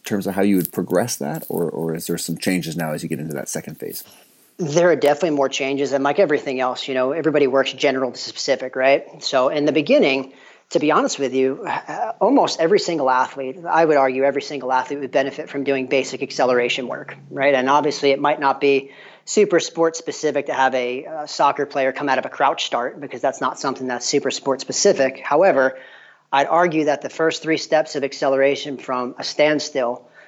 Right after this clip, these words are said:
Speaker 2: will still give you a massive benefit from re-accelerating out of a change of direction. So when you start progressing from the basic to the more specific,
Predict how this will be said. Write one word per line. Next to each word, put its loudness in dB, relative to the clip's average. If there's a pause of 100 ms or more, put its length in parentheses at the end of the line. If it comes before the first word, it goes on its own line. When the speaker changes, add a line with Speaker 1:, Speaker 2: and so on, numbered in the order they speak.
(180)
Speaker 2:
will 0
still 4
give 4
you 4
a 2
massive -2
benefit -4
from -4
re-accelerating 2
out 2
of -2
a -8
change -4
of -6
direction. -4 (560)
So 4 (560)
when 0
you 4
start 2
progressing 2
from -4
the 0
basic 0
to -6
the -4
more 2
specific, -2